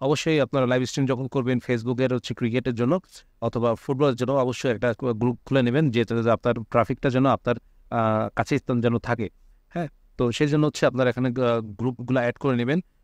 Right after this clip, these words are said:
এবং গ্রুপ হচ্ছে এখান থেকে প্রমোট করবেন, তাহলে হচ্ছে আপনার গ্রুপে এখানে সবাই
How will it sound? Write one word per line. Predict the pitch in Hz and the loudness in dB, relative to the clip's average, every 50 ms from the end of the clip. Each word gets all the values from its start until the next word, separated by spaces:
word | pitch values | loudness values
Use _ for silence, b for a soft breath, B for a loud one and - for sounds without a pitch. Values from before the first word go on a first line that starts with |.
| _ - | _ -4
এবং | 113 113 113 110 95 - | -2 -2 -2 -4 -6 -2
গ্রুপ | - 120 120 127 135 120 - - | 0 2 2 2 0 -2 -4 -4
হচ্ছে | 123 120 - - - 127 | -6 -4 -2 0 0 0
এখান | - - 117 107 | 0 0 -2 -2
থেকে | 123 - | -2 -2
প্রমোট | - 127 123 135 131 | 0 0 0 0 0
করবেন, | - - 127 117 135 139 131 | 0 -2 0 0 0 0 2
তাহলে | - 120 117 117 123 | 2 2 2 4 2
হচ্ছে | 117 - - | 0 -2 -4
আপনার | 117 113 120 117 | -2 0 0 -2
গ্রুপে | 107 101 104 107 110 - - 113 | -2 -2 -4 -4 -2 0 0 -2
এখানে | 101 113 117 113 | 0 0 0 0
সবাই | 101 - - 110 104 107 110 | 0 -2 -2 0 0 0 0